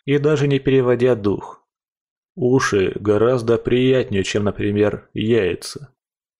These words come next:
Если бы нас заставляли резать пидорасам яйца, не знаю, наверное, пришлось бы уволиться. Я, знаете ли, брезглив ужасно, да и Робокоп тоже.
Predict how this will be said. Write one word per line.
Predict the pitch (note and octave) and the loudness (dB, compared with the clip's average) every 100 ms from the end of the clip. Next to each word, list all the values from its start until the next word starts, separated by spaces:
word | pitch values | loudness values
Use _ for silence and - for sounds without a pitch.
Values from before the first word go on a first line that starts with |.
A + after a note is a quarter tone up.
| _ _ | _ _
Если | G2+ G2+ A#2+ - A2 | -4 0 0 0 -2
бы | G#2 | 0
нас | G2+ A2 G#2+ | 2 2 0
заставляли | G#2+ G#2+ G#2 G#2+ A2+ | -2 0 2 2 4
резать | G#2 A#2 A2 G2+ | 4 2 2 -2
пидорасам | - G2+ G2+ G#2+ - G2 | -4 0 0 0 -2 -4
яйца, | F2+ F#2+ G#2 B2+ C3 - - _ _ _ _ | -2 0 0 0 -4 -10 -10 _ _ _ _
не | A2 G2+ F#2+ G#2+ | -8 -4 0 0
знаю, | G2+ G2+ F2+ F2+ E2+ - _ _ _ | 0 -2 -2 -2 -4 -10 _ _ _
наверное, | A2+ G#2+ G2+ G#2+ B2 B2+ A2 | -4 0 2 4 2 2 0
пришлось | G#2 A2 A2 A#2 G2+ | 0 -2 0 0 0
бы | F#2 | 0
уволиться. | B2+ B2 G2 F#2 F#2+ - - - _ _ _ _ _ _ - | 2 2 2 2 0 -4 -10 -12 _ _ _ _ _ _ -6
Я, | A2 G2 A#2+ C#3+ | -2 0 0 0
знаете | B2 B2+ B2 A#2+ | 0 0 0 0
ли, | A2+ A2 - | 2 2 0
брезглив | A2 A#2 C3 A#2+ C#3 D#3+ D#3+ D3 | -2 0 0 2 0 2 2 0
ужасно, | B2+ G#2+ F#2 F#2 - - - _ _ _ | 0 2 0 -2 -8 -10 -12 _ _ _
да | G#2 G#2 | -4 0
и | D3+ | 2
Робокоп | D3 C#3+ C3 C#3+ G#2+ G#2 - | 2 2 0 -2 0 0 -2
тоже. | - G#2 F2+ - - | -2 0 0 -4 -16